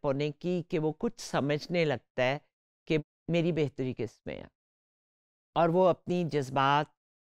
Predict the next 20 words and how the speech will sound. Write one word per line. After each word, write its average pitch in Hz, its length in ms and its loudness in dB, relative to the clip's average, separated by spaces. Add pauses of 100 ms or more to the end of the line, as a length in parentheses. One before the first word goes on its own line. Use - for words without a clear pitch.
(160)
ख्वाहिशात 143 680 2
और 143 60 -2
जिस्मानी 131 540 -4
ज़रूरियात 139 640 0
को 147 120 -6
कुछ - 280 -6
काबू 127 440 0
करने 113 380 -6
लगता 107 360 -10
है। 113 80 -14 (380)
इसकी - 280 -2
मिसाल 196 420 4
अक्सर 233 260 -4
फ्रॉइड 175 340 2
के 175 100 -6
यहाँ 165 160 -2
ऐसे 165 220 -6
दी 151 200 -2
जाती 143 460 0
है 160 220 4